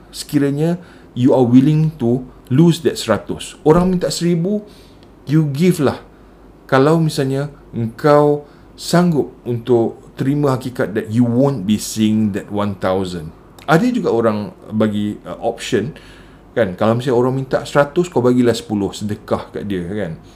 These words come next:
Tapi pada aku, um, aku ada masalah dengan isu-isu macam ni. Kenapa? Sebab first and foremost, kan, orang yang rapat dengan aku biasanya tak akan minta duit daripada aku. Okey, orang yang rapat dengan aku biasanya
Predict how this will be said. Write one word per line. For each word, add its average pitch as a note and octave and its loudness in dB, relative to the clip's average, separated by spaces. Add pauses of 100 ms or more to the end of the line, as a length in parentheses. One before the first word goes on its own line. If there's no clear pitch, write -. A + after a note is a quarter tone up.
(460)
Tapi D4 -4 (320)
pada G3 -4
aku, B3+ -2 (720)
um, E3 -2 (160)
aku A3 -2
ada F3+ 4
masalah D#3 0
dengan G2 -4
isu-isu G#2 -4
macam F#2 -6
ni. E2 -6 (240)
Kenapa? B2 -2 (480)
Sebab A#3 -2 (560)
first B3+ -2
and E3 0
foremost, G#2+ -4
kan, D#2+ -8 (880)
orang G#3+ 0
yang C#3+ 0
rapat B2+ -4
dengan A2+ 0
aku B2+ -6
biasanya A2 -2
tak G2 -6
akan G2 -2 (460)
minta C3 2
duit F#2 -2
daripada F2+ -6
aku. - -16 (1200)
Okey, G2 -6
orang E3 0
yang C3+ -2
rapat B2+ -2
dengan B2 -2
aku A#2+ -8
biasanya A2 -2